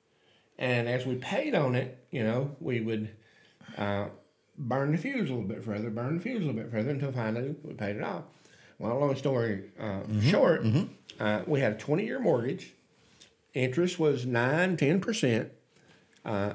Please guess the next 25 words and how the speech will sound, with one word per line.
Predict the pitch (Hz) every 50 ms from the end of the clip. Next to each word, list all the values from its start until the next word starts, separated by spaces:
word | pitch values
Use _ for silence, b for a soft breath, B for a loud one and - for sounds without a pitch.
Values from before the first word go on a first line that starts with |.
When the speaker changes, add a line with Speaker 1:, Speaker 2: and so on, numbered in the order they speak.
| - -
Speaker 1:
and | 123 120 117 120 123 123
we | 131
paid | 127 127 - 127 147 196
it | 226 -
off | 170 135 127 127 147 -
in | 117 101
nine | 104 104 104 101 107
and | 107 113
a | 117
half | 123 123 147 147
years. | 196 254 247 196 - - -
Speaker 2:
Mm-hmm. | - - - - - - - B B B B B B B B B B B B B
Speaker 1:
All | 131 135 165
right, | 165 156
so | 165 151
somebody | 147 - 277 294 285 220
came | - 220 185 165
to | 180 185
me | 190 175
one | 151 131 117
time, | 113 117 113 110 110 110 117 123 - -
David, | - 113 127 135 131
and | 123 123
they | 117 113
said, | - 127 113 107 101 104